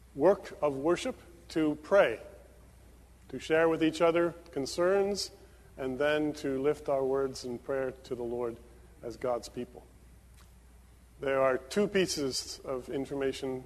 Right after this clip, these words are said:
for prayer this morning that I want to share with you. Uh, one, um, Nathan's wife, uh,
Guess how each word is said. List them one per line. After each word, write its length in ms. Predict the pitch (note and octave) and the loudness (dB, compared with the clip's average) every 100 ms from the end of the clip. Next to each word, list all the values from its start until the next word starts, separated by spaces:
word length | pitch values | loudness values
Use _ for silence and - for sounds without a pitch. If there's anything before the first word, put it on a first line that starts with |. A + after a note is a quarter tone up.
| - | -12
for 160 | B2+ | -10
prayer 320 | A#2 - C#3 | -8 -2 -2
this 220 | B2+ A#2+ C#3+ | -2 -4 -4
morning 340 | C3 C3+ C#3+ - - - - | -2 -2 -4 -8 -20 -20 -10
that 60 | C3+ | -4
I 80 | |
want 160 | C3+ C#3+ | -2 -2
to 60 | C#3 | -4
share 260 | - D#3 | 0 0
with 220 | C3+ B2 - | 2 -2 -8
you. 80 | - - - - - - | -18 -20 -20 -20 -20 -14
Uh, 240 | C3+ C3 C3 | -8 -6 -6
one, 540 | - C3 D3+ E3+ F#3 F3+ - - - - | -2 4 4 4 2 -6 -18 -20 -14 -4
um, 420 | C3+ C3+ C3 C3 - - - - - - - - | 0 2 0 -8 -14 -20 -20 -20 -20 -20 -18 -2
Nathan's 680 | C#3+ E3+ E3+ D3 C3+ - | 2 2 2 -2 -2 -6
wife, 540 | - C#3+ C#3+ C3+ - - - | 0 2 2 0 -10 -14 -6
uh, 200 | C3 | -4